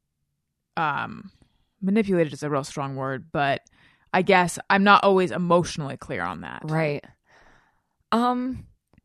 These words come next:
Speaker 2: well, I think because there were no, like, emo-,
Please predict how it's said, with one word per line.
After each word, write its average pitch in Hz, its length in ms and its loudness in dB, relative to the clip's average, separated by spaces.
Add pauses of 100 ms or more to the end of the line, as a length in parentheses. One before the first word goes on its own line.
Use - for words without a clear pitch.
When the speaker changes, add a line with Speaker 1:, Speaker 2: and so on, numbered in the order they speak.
(340)
Speaker 2:
well, 277 140 2
I 277 140 4
think - 440 -4
because 208 960 0 (580)
there 262 140 8
were 254 140 8
no, 254 220 6
like, 240 200 4
emo-, 208 240 2